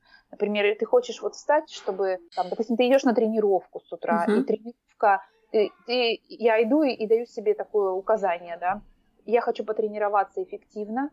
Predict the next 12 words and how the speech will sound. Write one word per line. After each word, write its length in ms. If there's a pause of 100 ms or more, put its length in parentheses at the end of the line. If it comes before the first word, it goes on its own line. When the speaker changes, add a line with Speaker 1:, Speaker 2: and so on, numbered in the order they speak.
(120)
Speaker 1:
вдохновленно, 800 (440)
ну 60
и 100
быстро, 420 (160)
там, 140
за 80
сорок 280
пять 140
Speaker 2:
Мгм. 20
Speaker 1:
минут, 220
чтобы, 380
не, 480